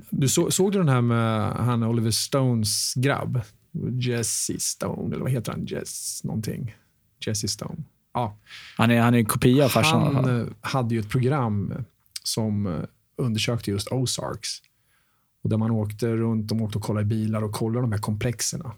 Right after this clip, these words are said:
Speaker 1: De fick ju inte komma in, liksom, men det var ju enorma komplex under jord. Och hysch, hysch, som bara sjutton.
Speaker 2: Men han finns på Gaia, va?
Speaker 1: Ja, gaia dot com. Där kan ni gå in nu, lyssnare,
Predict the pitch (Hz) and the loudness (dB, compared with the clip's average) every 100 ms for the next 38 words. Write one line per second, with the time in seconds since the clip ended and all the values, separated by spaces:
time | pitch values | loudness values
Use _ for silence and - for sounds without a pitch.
0 | - 117 117 107 107 117 123 120 135 117 | -8 -4 -4 -4 -4 -2 0 0 0 0
1 | 98 101 101 107 110 110 110 110 104 107 | -2 -2 -2 0 0 0 -2 0 -2 -2
2 | 139 120 120 180 131 104 104 98 92 107 | -2 0 0 0 0 -2 -2 -4 -4 -4
3 | 120 - 110 110 113 - - _ _ _ | -4 -4 -2 -2 -2 -4 -8 _ _ _
4 | _ _ _ _ _ _ _ - 117 107 | _ _ _ _ _ _ _ -2 0 0
5 | 104 104 135 104 - 127 - - - 110 | -2 -4 -2 -2 -2 -4 -6 -6 -4 -4
6 | 110 107 139 - 131 - _ _ _ - | -4 -6 -8 -8 -10 -14 _ _ _ 0
7 | 156 175 180 196 170 - 139 147 135 139 | 6 6 6 6 6 4 4 6 6 6
8 | 120 131 - - - - - _ - 131 | 2 -2 -6 -18 -18 -16 -18 _ -2 0
9 | 156 147 151 147 143 117 - 120 113 143 | 2 0 2 2 0 0 0 0 0 0
10 | 135 170 170 160 139 160 185 135 113 101 | 0 2 2 0 0 0 2 2 2 2
11 | 120 107 - 110 101 | 0 0 0 0 0